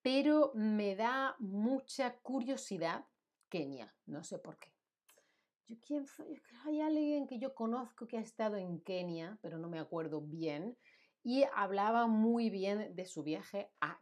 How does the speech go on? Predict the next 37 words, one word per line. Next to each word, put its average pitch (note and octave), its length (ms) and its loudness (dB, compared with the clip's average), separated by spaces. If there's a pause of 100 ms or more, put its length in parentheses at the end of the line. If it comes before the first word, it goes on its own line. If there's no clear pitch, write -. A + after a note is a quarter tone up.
Kenia. D3+ 480 -6
Pero B3+ 280 4
como B3 180 -4
sabéis, A#3 420 0
yo G#3 140 0
en F#3+ 120 0
África G#3 460 -6
solo G3+ 540 -4
he E3+ 140 -4
estado F3 520 -4
en E3+ 340 -6
Túnez, A3+ 480 -2 (300)
que - 80 -8
está F3+ 420 -4
en E3 200 0
el C3+ 160 -4
norte. B2 340 -14
Ya F3+ 240 -4
me E3+ 160 -4
irán E3 240 -4
llegando D#3 380 -4
vuestras D#3 360 -8
respuestas A3 800 -4 (380)
y D4+ 400 8 (260)
me A#3+ 120 2
gustaría A#3+ 500 2
saber B3 260 0
si G3 300 -10
ya A#3 480 4
has G#3 280 -2
visto, B3+ 400 0
ya A#3 280 2
has A#3+ 180 -6
estado, A3+ 580 2
ya A3 220 0
has A3 140 -6
visitado A3 560 0